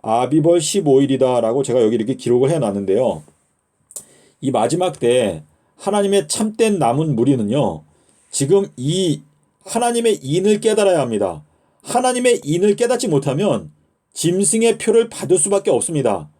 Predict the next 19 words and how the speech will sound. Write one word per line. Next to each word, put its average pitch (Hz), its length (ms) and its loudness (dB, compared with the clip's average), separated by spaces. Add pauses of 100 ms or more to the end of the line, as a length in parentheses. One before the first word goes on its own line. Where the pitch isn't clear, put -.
(320)
왜냐하면 202 840 2
복음의 190 420 2
핵심을 196 760 0 (420)
깨닫지 220 360 0
못하기 151 340 2
때문에 117 520 0 (380)
결국은 180 460 0
짐승의 156 440 -2
표를 160 200 0
받게 135 240 -2
되는 123 200 2
것인데, 104 560 -2 (460)
저희가 151 640 2 (560)
이 147 360 -2
예수님의 185 840 0
십자가의 208 880 -2
보혈로 165 480 4
말미암아 139 720 0
제정된 113 720 0